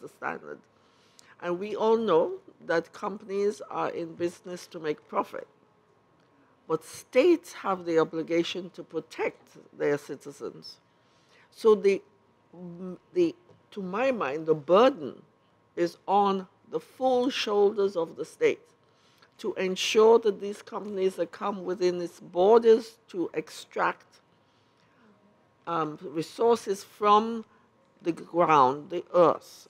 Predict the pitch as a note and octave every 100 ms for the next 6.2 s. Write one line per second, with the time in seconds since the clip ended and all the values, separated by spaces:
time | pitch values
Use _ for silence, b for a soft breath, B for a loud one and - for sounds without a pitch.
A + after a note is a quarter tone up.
0 | - E3 E3 F3 F3 - F3 D#3+ D#3+ -
1 | - - _ b b b b b F3+ F3+
2 | - - F#3 F#3 _ _ - - - -
3 | _ A#3 A#3 - A4+ A4+ C3+ - - _
4 | _ _ - D#4 D#4+ - A#3+ A3 - A3+
5 | B3 - _ - A3+ - - - - -
6 | _ -